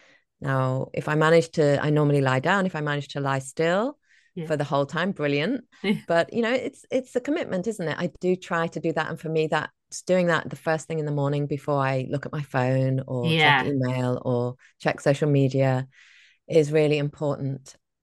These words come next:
Speaker 1: And I try and do, especially perimenopausal, try and do a little bit of some form of,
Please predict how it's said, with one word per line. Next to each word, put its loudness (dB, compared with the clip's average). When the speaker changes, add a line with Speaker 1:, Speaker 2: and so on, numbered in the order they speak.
Speaker 1:
And 0
I 4
try 2
and 4
do, 2
especially -2
perimenopausal, 0
try -4
and -4
do -2
a -2
little -2
bit 0
of -2
some 4
form 0
of, -2